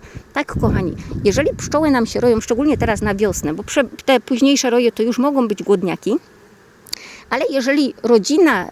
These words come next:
jest silna, e, jest z nią wszystko w porządku, jeżeli chodzi o organoleptycznie, nie ma uaktywnionych chorób, to nie znaczy, że ona nie przenosi jakiejś choroby ukrytej.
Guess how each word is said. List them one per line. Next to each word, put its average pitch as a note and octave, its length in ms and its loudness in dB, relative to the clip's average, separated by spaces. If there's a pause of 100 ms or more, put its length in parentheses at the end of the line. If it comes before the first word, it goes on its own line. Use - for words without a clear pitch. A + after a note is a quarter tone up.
jest G#3+ 340 -2
silna, G3+ 720 2 (220)
e, F#3+ 480 2
jest A#3+ 240 -2
z - 40 -6
nią C4 100 2
wszystko B3+ 340 -2
w - 60 -6
porządku, B3+ 540 2
jeżeli G#3 240 -2
chodzi A3+ 280 0
o G#3+ 160 2 (120)
organoleptycznie, A3+ 840 2
nie B3+ 140 4
ma D4+ 80 6
uaktywnionych A#3 760 0
chorób, G#3 400 0 (540)
to B3+ 80 2
nie B3 140 2
znaczy, C#4+ 280 0
że C4 100 0
ona B3 160 4
nie B3+ 140 4
przenosi A#3+ 480 0
jakiejś G3+ 320 -2
choroby G#3+ 300 2
ukrytej. G#3 460 0